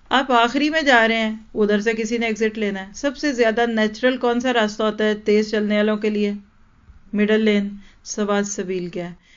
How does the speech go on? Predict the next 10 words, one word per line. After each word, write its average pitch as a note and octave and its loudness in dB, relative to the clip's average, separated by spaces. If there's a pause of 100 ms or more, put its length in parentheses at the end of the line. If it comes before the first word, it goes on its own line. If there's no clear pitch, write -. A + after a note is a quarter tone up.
(180)
दीन B3+ 4
का C4+ -4
वो A#3 2
रास्ता A3 2
जिसमें G#3 -4
बंदा G3+ -2
क्वाइट A#3 0
सीधा B3+ -2
चलता A3+ -2
जाए, A#3 0